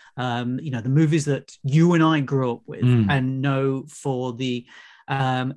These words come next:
Speaker 1: electric Eddie Murphy, the non-stop Eddie Murphy, the guy who was really funny and got away with a lot of things as well. And I was like, "That's an interesting guy." But then you have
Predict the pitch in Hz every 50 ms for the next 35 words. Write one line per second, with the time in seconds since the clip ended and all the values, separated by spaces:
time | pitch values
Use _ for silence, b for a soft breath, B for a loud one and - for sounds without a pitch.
0 | _ - 160 147 156 165 170 165 - - - - - 135 110 113 - _ - -
1 | 151 143 131 139 135 135 139 143 147 143 131 - - 117 113 123 123 139 147 147
2 | 175 170 170 165 151 147 - 147 127 - - 131 120 117 123 123 - - 147 -
3 | - 113 120 127 117 143 139 127 131 123 117 117 120 127 123 120 117 120 117 -
4 | - 139 131 127 - - 120 - - 135 120 120 117 - 139 - - 135 117 123
5 | 120 135 135 131 127 120 120 120 117 117 123 117 - - - 120 - - 147 127
6 | 120 117 113 - 117 131 143 135 123 123 123 147 147 B B B B B B B
7 | B B B B B _ _ _ _ _ - 185 185 185 180 175 160 - - -
8 | 196 180 175 180 165 147 147 190 175 - - 180 170 165 156 - 143 - 151 143
9 | 147 143 - 170 147 220 214 240 254 254 208 - - 233 208 180 170 151 147